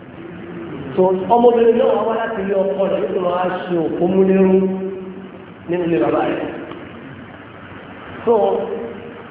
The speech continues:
náà ni kí èèyàn irú àwọn kan yẹn gbọdọ̀ tún ṣe nínú làákàyè àwọn èèyàn níjọ́ pé wọ́n bá ń ṣe ohun ìdí fáwọn èèyàn. Ànábì ní ẹni tó bá ń ní ọmọbìnrin mẹ́ta,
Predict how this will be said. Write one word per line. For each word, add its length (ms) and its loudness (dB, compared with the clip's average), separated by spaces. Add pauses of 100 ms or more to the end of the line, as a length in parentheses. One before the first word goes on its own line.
(120)
náà 220 2
ni 180 4 (500)
kí 180 -4
èèyàn 280 4 (160)
irú 200 2
àwọn 200 2
kan 180 0
yẹn 280 0
gbọdọ̀ 280 0
tún 180 -2
ṣe 120 -4
nínú 220 0
làákàyè 580 0 (720)
àwọn 220 0
èèyàn 320 2
níjọ́ 220 0
pé 120 0
wọ́n 140 2
bá 180 2
ń 160 0
ṣe 200 -4 (840)
ohun 180 -2
ìdí 240 0
fáwọn 320 2
èèyàn. 340 0 (480)
Ànábì 340 0
ní 100 2
ẹni 140 0
tó 80 0
bá 120 2
ń 120 2
ní 160 0
ọmọbìnrin 520 0
mẹ́ta, 320 -2